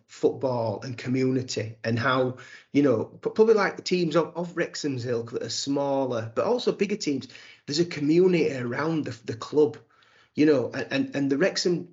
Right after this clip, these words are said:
documentary or, you know, the, like an entertainment show, brilliant, but it just showed how a football club impacts a community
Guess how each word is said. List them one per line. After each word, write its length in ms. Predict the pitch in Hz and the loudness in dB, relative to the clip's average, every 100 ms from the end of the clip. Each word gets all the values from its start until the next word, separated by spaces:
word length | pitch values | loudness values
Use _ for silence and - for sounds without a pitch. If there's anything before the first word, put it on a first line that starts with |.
| 127 | -4
documentary 680 | 147 - 143 127 113 120 | -4 -2 -4 -2 -4 -4
or, 260 | 104 90 87 | -4 -4 -4
you 60 | 113 | -4
know, 140 | 85 | -4
the, 180 | 71 - | -8 -10
like 200 | - - | -10 -8
an 80 | 104 | -8
entertainment 600 | 110 - 131 107 107 - | -6 -4 -2 0 -2 -4
show, 280 | - 92 82 | -4 -2 -2
brilliant, 500 | - 180 151 110 - | 2 4 4 2 -4
but 120 | 120 | -12
it 120 | 139 | -6
just 240 | 175 175 | -4 -4
showed 640 | - - 180 185 123 67 - - - - | -6 -2 2 2 2 -2 -6 -14 -20 -20
how 240 | - 139 143 | -10 0 0
a 40 | |
football 540 | 147 160 - 131 113 113 | 0 -4 -6 -6 -6 -4
club 240 | 117 113 | -6 -4
impacts 420 | 120 120 123 - | -4 -4 -10 -10
a 40 | 117 | -10
community 580 | 113 110 110 110 113 | -2 -2 -2 -4 -10